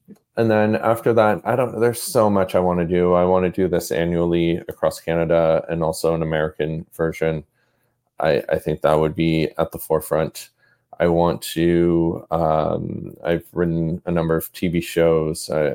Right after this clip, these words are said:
I want, you know, uh, and I'm talking to some production companies about those. I wanna get those off the ground. I, I want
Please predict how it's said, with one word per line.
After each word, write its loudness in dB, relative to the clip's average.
I -2
want, -2
you -2
know, -2
uh, -2
and -4
I'm -4
talking -4
to -4
some -12
production -2
companies -8
about 2
those. -2
I 2
wanna 4
get 4
those 4
off 2
the -4
ground. 2
I, 2
I 0
want 0